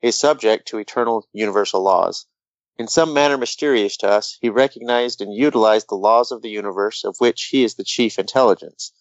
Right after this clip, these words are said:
Therefore, the law of progression must be accepted.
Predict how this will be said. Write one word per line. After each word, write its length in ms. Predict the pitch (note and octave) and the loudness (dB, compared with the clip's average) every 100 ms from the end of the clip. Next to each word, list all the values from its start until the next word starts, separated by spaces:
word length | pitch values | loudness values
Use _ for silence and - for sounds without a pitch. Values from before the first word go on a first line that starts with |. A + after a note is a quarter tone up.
| _ _ _ _ | _ _ _ _
Therefore, 540 | - D3+ D3 A2 G#2+ A2 | 2 2 4 2 4 2
the 100 | G#2 | 2
law 220 | A2+ B2+ | 4 4
of 100 | C3 | 2
progression 560 | A#2+ A2 G#2+ - A2 G#2 | -6 -4 -4 -4 -10 -4
must 260 | A#2+ - | -4 -4
be 100 | B2 | -6
accepted. 580 | A2 - A#2 G#2 - F2 | -6 -2 0 0 -4 -10